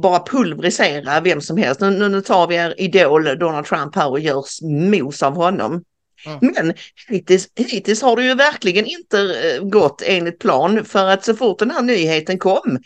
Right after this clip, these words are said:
Speaker 1: om, eh, att han skulle åtalas så började det regna in miljoner över Trumps, eh, valkampanj.
Speaker 2: Mm.
Speaker 1: Fyrtio miljoner kronor första dygnet efter att han åtalats, upp-, uppger, eh, han själv.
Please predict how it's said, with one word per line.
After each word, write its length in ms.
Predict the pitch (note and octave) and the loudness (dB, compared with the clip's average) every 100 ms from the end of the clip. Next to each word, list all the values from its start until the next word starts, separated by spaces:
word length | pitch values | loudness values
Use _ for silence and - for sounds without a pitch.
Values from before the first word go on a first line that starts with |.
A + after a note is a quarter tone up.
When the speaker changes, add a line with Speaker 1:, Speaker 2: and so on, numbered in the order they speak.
| - - - - | -14 -20 -20 -2
Speaker 1:
om, 400 | G#3+ F3+ D3+ D#3+ | 4 4 2 -4
eh, 280 | E3 E3 - | -4 -2 -2
att 240 | E3 - | -4 -4
han 100 | E3 | -8
skulle 280 | D#3 E3 D3+ | -4 0 2
åtalas 720 | F3 F#3+ - B2+ C#3+ - - | 2 0 -2 -2 -2 -4 -6
så 100 | - F3 | -2 2
började 480 | G3 G3 F3 D#3 | 4 4 4 2
det 140 | D#3 D#3+ | 2 0
regna 800 | D#3 D#3+ B3+ D#4+ F3+ D#3 D3+ A3+ - | 0 -6 -4 0 -2 0 -4 -4 -10
in 460 | - - D#3+ F3+ F#3 | -8 -4 0 0 0
miljoner 840 | F#3+ F3+ G#3+ E3 A#2+ A2+ D3 F3 D#3+ | 0 2 0 0 -2 -2 2 2 2
över 140 | C#3+ | 0
Trumps, 500 | D3 F3 C#3+ D3+ - | -2 -2 -2 -8 -2
eh, 140 | C#3 | -2
valkampanj. 1120 | E3+ D#3 C#3+ C3 D#2 - C#3 B2 C3 C#3+ B3+ F4+ _ _ _ - | 0 0 0 -2 -6 -4 -4 -4 -6 -4 -4 -6 _ _ _ -12
Speaker 2:
Mm. 400 | E3+ D#3+ A#3 D4+ | -10 -8 -8 -10
Speaker 1:
Fyrtio 560 | - A4 E4 G3 - B3+ | -16 -4 -2 -2 -2 -2
miljoner 420 | D#4+ E4+ C4 G3 | -2 -2 0 0
kronor 480 | - B3 C#4+ D3 G3 | 2 0 2 2 0
första 480 | B3+ B3 F3 - G3+ | 2 2 2 0 0
dygnet 1040 | F#3+ - D4 E4+ G#4+ F3 C#3+ C3+ D#3 - - | 0 -6 -6 -4 -2 -2 0 0 0 -4 -2
efter 680 | G3+ - - D3 D3+ D3 | -2 -2 -2 2 2 2
att 140 | D#3 - | -2 -2
han 120 | D#3+ | -2
åtalats, 600 | D#3+ F3+ D#3 A#2+ C3 - | -2 0 0 -2 -4 -2
upp-, 280 | F3+ F3+ - | -4 -4 -4
uppger, 460 | F#3 F#3 D3+ D3 D3 | -4 0 -2 0 -2
eh, 220 | C#3 C#3+ | 0 0
han 120 | D3+ | -2
själv. 360 | C#3+ C#3 D3 | -2 -2 -2